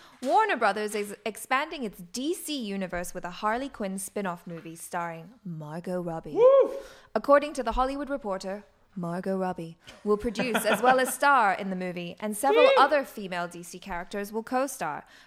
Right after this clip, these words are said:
Speaker 1: potentially including Batgirl and Birds of Prey.
Speaker 2: Woo!
Speaker 1: Rumors are that a female writer is penning the script. Margot
Speaker 2: Woo!
Speaker 1: Robbie's big screen debut as the character is in up, in an upcoming Suicide Squad, which hits theaters on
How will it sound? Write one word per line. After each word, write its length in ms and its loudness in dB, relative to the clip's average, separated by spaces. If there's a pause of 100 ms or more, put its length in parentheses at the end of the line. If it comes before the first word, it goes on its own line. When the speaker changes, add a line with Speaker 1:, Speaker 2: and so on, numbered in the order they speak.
Speaker 1:
potentially 720 -4
including 540 -8 (180)
Batgirl 680 -2 (140)
and 260 -8 (160)
Birds 300 -12
of 140 -14
Prey. 420 -4 (140)
Speaker 2:
Woo! 340 0 (240)
Speaker 1:
Rumors 440 0
are 340 2
that 120 -6
a 40 -6
female 500 0
writer 380 0
is 100 -8
penning 300 -6
the 80 -6
script. 460 -12 (460)
Margot 360 -2
Speaker 2:
Woo! 60 -4
Speaker 1:
Robbie's 460 -6 (180)
big 180 4
screen 320 0
debut 480 -2
as 140 -8
the 80 -12
character 640 -6
is 160 -2
in 140 4 (160)
up, 260 4
in 120 0
an 160 0
upcoming 540 -2 (360)
Suicide 800 -2
Squad, 520 -2 (200)
which 260 -8
hits 240 -6
theaters 480 -6
on 140 -10